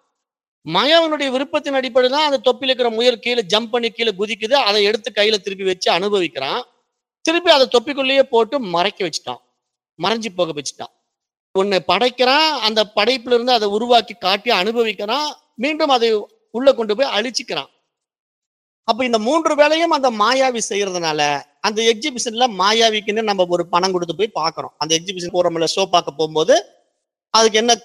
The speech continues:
சார்ஜுங்க, மாயாவியுடைய அந்த function பார்க்கணும்னா எவ்வளவுங்க கட்டணம்னு கேட்கிறோம், இவ்வளவு அமௌண்ட்னு உடனே உள்ள போய் கொடுத்து உட்காந்து பார்க்கிறோம். அப்ப இது எப்படி நமக்கு மாயையினுடைய விளையாட்டை ரசிக்கிற வாழ்க்கையை நம்ம நடைமுறையில பார்க்கிறோமோ, அப்படிதான் அந்த இயற்கையை இறைவன் உண்டு பண்ணி அனுபவிச்சு ரசிக்கிறான்.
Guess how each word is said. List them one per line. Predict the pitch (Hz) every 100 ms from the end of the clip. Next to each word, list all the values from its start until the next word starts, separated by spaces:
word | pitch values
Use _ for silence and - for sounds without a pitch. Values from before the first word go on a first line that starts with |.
| -
சார்ஜுங்க, | 202 202 185 175 175
மாயாவியுடைய | 175 202 190 175 170 160
அந்த | 156 156 151 180
function | 180 175 156
பார்க்கணும்னா | 160 165 160 175
எவ்வளவுங்க | 156 160 151
கட்டணம்னு | 147 151 156 151
கேட்கிறோம், | 147 143 202
இவ்வளவு | 180 170 160
அமௌண்ட்னு | 175 175 175
உடனே | 165 254
உள்ள | 196 196
போய் | 180
கொடுத்து | 180 165 -
உட்காந்து | 165 170 165 151
பார்க்கிறோம். | 151 151 117 _ _ _ _ _ _ _ _
அப்ப | 202 220
இது | 220 269
எப்படி | 269 370 359 294
நமக்கு | 262 240 220 214
மாயையினுடைய | 202 247 269 262 226 214
விளையாட்டை | 190 220 220 196
ரசிக்கிற | 185 247 233 233 208
வாழ்க்கையை | 185 190 196 185
நம்ம | 175 170 165 156 - _ - 165
நடைமுறையில | 202 220 196 175 165
பார்க்கிறோமோ, | 156 170 - 147 127 147 269 _ _ _ _ _ - 180
அப்படிதான் | 262 277 370
அந்த | 320
இயற்கையை | 226 269 339 - 302 269
இறைவன் | 226 247 247
உண்டு | 226 240 247
பண்ணி | 214 220 262
அனுபவிச்சு | 269 220 247 247 214 269
ரசிக்கிறான். | 226 208 254 226 165